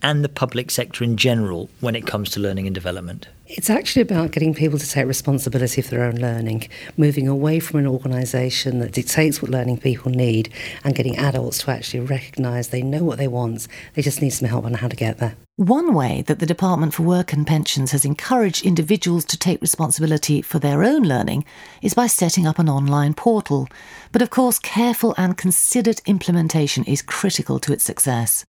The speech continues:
Speaker 2: What we've done in the department is, um, quite a large marketing campaign, but we've also, uh, through the research we've done, um, we've been using some action research methods. So we've actually been going out and working with people to help them use the services we offer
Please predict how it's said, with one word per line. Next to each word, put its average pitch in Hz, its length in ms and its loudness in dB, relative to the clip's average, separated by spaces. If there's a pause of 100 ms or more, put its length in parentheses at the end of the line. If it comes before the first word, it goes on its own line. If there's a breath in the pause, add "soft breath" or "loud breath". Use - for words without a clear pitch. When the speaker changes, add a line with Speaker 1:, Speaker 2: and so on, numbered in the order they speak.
Speaker 2:
What 165 160 2
we've 147 200 -2
done 180 420 4 (340 loud breath)
in 147 140 2
the 139 60 2
department 143 760 -2
is, 143 320 -4
um, 135 240 -2
quite 139 300 -6
a - 20 -2
large 139 320 -4
marketing 151 520 0
campaign, 127 680 -4 (480 loud breath)
but - 60 -2
we've 147 140 0
also, 147 600 0 (140)
uh, 131 160 -4
through 180 300 2
the 156 240 2
research 170 500 0
we've 139 120 -6
done, 131 360 -4
um, 127 180 -2
we've 131 140 -4
been 147 100 -2
using 143 220 -2
some 139 140 -2
action 131 260 -6
research 151 460 0
methods. 117 480 -6 (340 loud breath)
So - 100 -10
we've 147 140 4
actually 165 240 -4
been 151 180 0
going 139 120 0
out 131 100 -4
and 143 120 0
working 165 420 0
with 165 220 -2
people 123 480 -6 (340 loud breath)
to - 80 -2
help 143 360 -6
them 156 160 2
use 202 320 4
the 127 60 -4
services 139 500 -2
we 143 100 0
offer - 460 -6